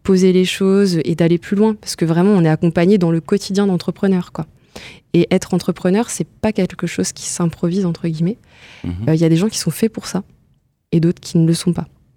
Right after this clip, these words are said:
Speaker 1: Parce que c'est énormément de sacrifices. Euh, mais, euh, quand on a la fibre entrepreneuriale, on le sait au fond de soi.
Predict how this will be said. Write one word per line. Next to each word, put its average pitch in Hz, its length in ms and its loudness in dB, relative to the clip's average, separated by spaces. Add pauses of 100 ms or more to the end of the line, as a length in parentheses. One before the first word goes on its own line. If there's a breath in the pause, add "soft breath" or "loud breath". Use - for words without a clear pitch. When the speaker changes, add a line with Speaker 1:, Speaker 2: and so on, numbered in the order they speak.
(420 loud breath)
Speaker 1:
Parce - 180 -2
que 202 80 4
c'est - 180 -2
énormément 175 400 4
de 160 60 -2
sacrifices. - 580 -8 (920 soft breath)
Euh, 160 380 0 (120)
mais, 180 480 6
euh, 165 180 2
quand 165 260 0
on 175 120 4
a 190 100 4
la 180 140 2
fibre 175 320 -4
entrepreneuriale, 175 640 2
on 170 60 4
le 165 120 4
sait - 160 -2
au 185 60 4
fond - 160 -4
de 175 60 -2
soi. - 200 -8